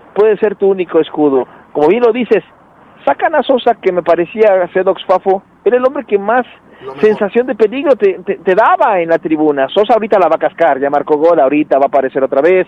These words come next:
Speaker 1: se movía en diagonales muy interesantes, de hecho Sosa le quita una diagon-, un mano a mano muy bueno, pero era Ismael Sosa el que estaba terminando jugadas. Confió Nacho Ambriz en J J Macías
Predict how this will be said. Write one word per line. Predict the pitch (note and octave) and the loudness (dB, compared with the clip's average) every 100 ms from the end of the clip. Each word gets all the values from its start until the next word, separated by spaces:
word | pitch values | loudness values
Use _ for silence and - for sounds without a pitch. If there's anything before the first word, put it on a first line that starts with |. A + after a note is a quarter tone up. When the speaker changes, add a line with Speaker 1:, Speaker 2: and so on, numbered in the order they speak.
| _ - - _ | _ -20 -20 _
Speaker 1:
se | D#3 | -2
movía | D3+ D3 E3 | 0 2 2
en | D#3+ | 0
diagonales | D3 C#3+ D3 D3 | 0 2 0 0
muy | C#3 D3+ | -4 -6
interesantes, | C#3 C3+ C3 E3+ F#3 E3 | -2 0 2 0 0 0
de | E3+ | 0
hecho | - D#3 - | 0 -2 0
Sosa | G#3 - G#3 | -2 0 -2
le | D#3 | -4
quita | - E3+ E3+ | -6 -4 0
una | E3 | 2
diagon-, | C#3+ C3+ C#3 | 2 0 -2
un | D#3 D#3+ D#3 | -4 -6 -4
mano | D#3+ D#3+ D3 | 0 2 2
a | |
mano | D3+ D3+ | 2 0
muy | C#3 D3+ | 0 0
bueno, | C#3+ E3 G3 | 2 2 2
pero | F3 D#3+ C#3+ - _ _ _ | 0 0 0 -6 _ _ _
era | - C4+ | 0 0
Ismael | A3 E3+ F#3 A#3+ - | -2 -6 -6 -6 -2
Sosa | C4+ C#4+ A3 | -2 0 -2
el | |
que | F3 | -2
estaba | E3 F3+ E3 | -2 0 0
terminando | - D3 C#3+ C#3+ C#3 | 0 -2 -2 -2 -2
jugadas. | C#3+ C#3 C3+ B2+ - _ _ _ - | 0 2 2 0 -4 _ _ _ -4
Confió | F3 F3+ F3 G#3 A3+ | 0 0 -2 -2 0
Nacho | G3 F#3+ | 0 -2
Ambriz | D#3+ D#3 D#3 | -2 -2 -2
en | C#3+ | -2
J | C3+ C3 B2 | -2 0 0
J | C3 B2 | 0 0
Macías | B2+ G3 G#3 G#3 | -2 0 2 0